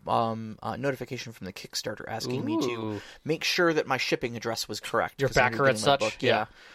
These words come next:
Speaker 2: Yeah.
Speaker 1: Um, but so I will say, look at the old book, 'cause I
Speaker 2: Correct.
Speaker 1: don't know what's in the new book
Speaker 2: Right,
Speaker 1: yet.
Speaker 2: right.
Speaker 1: Um, as far as dramatic editing goes. But the idea is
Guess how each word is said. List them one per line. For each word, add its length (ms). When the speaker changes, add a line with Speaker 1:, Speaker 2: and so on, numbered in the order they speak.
Speaker 2:
Yeah. 180
Speaker 1:
Um, 160
but 120
so 200
I 140
will 100
say, 220
look 220
at 140
the 180
old 420
book, 260
'cause 200
I 140
Speaker 2:
Correct. 160
Speaker 1:
don't 380
know 220
what's 340
in 320
the 120
new 220
book 160
Speaker 2:
Right, 160
Speaker 1:
yet. 140
Speaker 2:
right. 200
Speaker 1:
Um, 460
as 120
far 120
as 80
dramatic 320
editing 260
goes. 300
But 340
the 180
idea 640
is 460